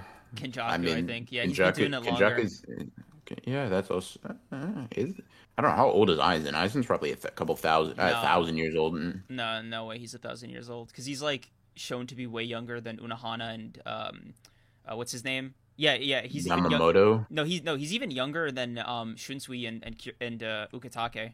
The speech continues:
Speaker 1: Just
Speaker 2: Well, how old are they?
Speaker 1: Uh, they've already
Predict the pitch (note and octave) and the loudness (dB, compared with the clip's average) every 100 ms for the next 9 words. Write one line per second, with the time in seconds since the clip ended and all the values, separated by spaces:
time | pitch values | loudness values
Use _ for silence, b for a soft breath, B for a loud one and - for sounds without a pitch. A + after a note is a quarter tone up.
0 | _ C3 B2 - _ b b b F#2+ E2+ | _ -12 -12 -14 _ b b b 2 8
1 | F2+ F2 D#2+ D#2+ F2+ D2 E2 - - _ | 8 8 6 6 4 4 0 -10 -20 _
2 | _ G#2 A2 G#2+ G#2 A#2+ A#2+ A#2 B2+ D3+ | _ -4 -2 -2 -4 -4 -4 -4 -4 -6
3 | D3+ | -6